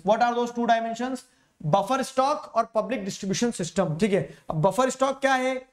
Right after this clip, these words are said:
और public distribution system क्या है, ये पॉइंट समझो यहाँ पे। Buffer stock की बात की जाए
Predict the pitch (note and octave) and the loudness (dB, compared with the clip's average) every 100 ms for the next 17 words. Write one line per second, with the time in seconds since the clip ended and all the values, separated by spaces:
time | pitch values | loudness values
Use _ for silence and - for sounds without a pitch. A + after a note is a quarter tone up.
0 | - B3 B3 A#3 C4 G#3+ A#3 A#3 A#3 A#3 | -2 -2 0 -2 0 -2 -2 -2 -2 -2
1 | F#3+ G3 E3+ D3+ C3 - _ F#3 G#3+ G3 | -2 -2 0 0 0 -4 _ 0 2 2
2 | F#3 D#3+ D3 C#3+ B2+ C3+ C#3+ - _ _ | -4 -6 -8 -4 -4 -4 -6 -8 _ _
3 | E3+ G#3+ D#4+ D#4 C#4+ C#4+ C#4+ A3+ A3 - | 0 2 0 0 -2 -2 -2 0 -2 -2
4 | F3+ G3 | -2 -2